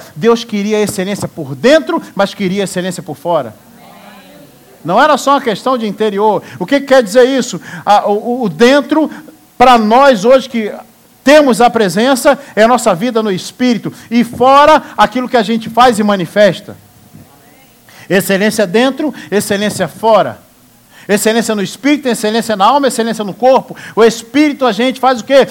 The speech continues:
A gente tem comunhão com Deus, a gente se comunica com Deus. A alma a gente renova pela palavra. Romanos capítulo doze fala acerca disso. Se você não fez o remo, você vai fazer o rema. Por quê? Porque a gente vai alcançar e conseguir entender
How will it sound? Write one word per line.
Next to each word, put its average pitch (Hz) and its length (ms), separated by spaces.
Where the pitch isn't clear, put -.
A 160 80
gente 214 200
tem 233 100
comunhão 240 420
com 240 140
Deus, 240 240
a 226 60
gente 226 100
se - 60
comunica 240 480
com 254 120
Deus. 247 320
A 180 80
alma 262 300
a - 20
gente 233 240
renova 247 420
pela 226 240
palavra. 175 460
Romanos 233 380
capítulo 233 420
doze 247 300
fala 240 200
acerca 233 340
disso. 220 180
Se 233 60
você 240 260
não 240 80
fez 240 220
o - 20
remo, 226 240
você 233 220
vai 240 100
fazer 233 240
o 214 60
rema. 214 280
Por 269 200
quê? 277 260
Porque 202 160
a 220 60
gente 233 240
vai 247 280
alcançar 240 800
e 226 40
conseguir 226 520
entender 240 760